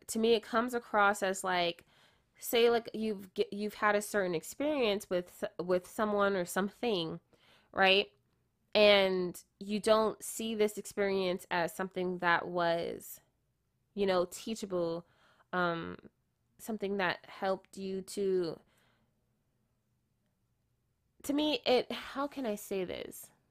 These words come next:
I don't wanna keep making game <laughs> references, right? But I can't help but think about how, like,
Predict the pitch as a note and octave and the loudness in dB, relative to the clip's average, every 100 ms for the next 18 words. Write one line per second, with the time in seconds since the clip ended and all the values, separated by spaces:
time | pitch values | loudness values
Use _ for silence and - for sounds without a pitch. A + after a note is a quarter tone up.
0 | _ _ _ _ - A#3 B3+ B3+ A#3+ - | _ _ _ _ -4 0 0 0 -2 -4
1 | G#3+ G3+ G3+ F#3+ F#3+ G3+ G#3 G3 F#3+ A#3 | -4 -4 -4 -6 -2 0 0 -4 -6 -6
2 | A#3 B3 - C#4 C#4+ D4 - A#3 G3+ G#3 | -4 -4 -6 -4 -2 -4 -6 -4 -4 -4
3 | B3 _ - - - - - G#3+ G#3+ G#3+ | -10 _ -20 -18 -18 -4 4 6 6 2
4 | - G#3+ G#3 C4 - B3+ A#3+ A#3 A3+ A#3+ | -4 -4 -2 -4 0 0 0 -2 0 -2
5 | A#3+ G#3+ F#3+ - A3 G#3 G3 G3 F#3 F3+ | 0 2 2 0 -2 0 2 2 0 0
6 | - | -4